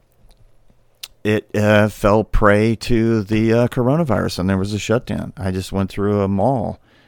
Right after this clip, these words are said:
a little strip mall where, um, I drove through it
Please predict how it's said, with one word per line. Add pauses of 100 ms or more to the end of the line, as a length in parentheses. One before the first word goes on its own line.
(140)
a
little
strip
mall
where,
um,
I
drove
through
it